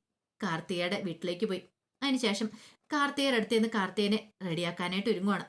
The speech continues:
ആ സമയത്ത് കാർത്തിക പറഞ്ഞു, "ഇതൊക്കെ മതി കല്യാണി, എന്താ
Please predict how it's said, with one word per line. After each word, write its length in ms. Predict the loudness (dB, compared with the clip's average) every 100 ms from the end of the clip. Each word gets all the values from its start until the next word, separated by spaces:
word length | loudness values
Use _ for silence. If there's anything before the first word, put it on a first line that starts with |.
| -10
ആ 120 | -10
സമയത്ത് 460 | -8 -6 -6 -6 -10 -10
കാർത്തിക 320 | -10 -8 -8
പറഞ്ഞു, 160 | -6 -6
"ഇതൊക്കെ 340 | -8 -10 -6 -2
മതി 300 | 0 0 0
കല്യാണി, 380 | 0 2 2 0 -2 _ -20 _
എന്താ 280 | 0 2 0